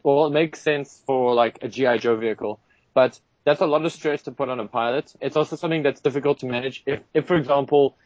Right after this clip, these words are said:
he, um, an instrument gets taken out and he's completely blind, there's n-, he would have to feed the information to himself. So we can consider that there's some kind of way to drive the tank while standing.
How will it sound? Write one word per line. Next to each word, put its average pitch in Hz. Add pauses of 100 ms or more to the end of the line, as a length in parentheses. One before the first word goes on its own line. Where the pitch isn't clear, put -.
(160)
he, 139
um, 123
an 139
instrument 147
gets 139
taken 139
out 113
and 123
he's 131
completely 131
blind, 120
there's 110
n-, 127 (260)
he 143
would 143
have 143
to 120
feed 123
the 120
information 120
to 131
himself. 120 (420)
So 139 (240)
we 135
can 147
consider 135
that 123
there's 123
some 147
kind 139
of 120
way 120
to 107
drive 120
the 120
tank 117
while 104
standing. 113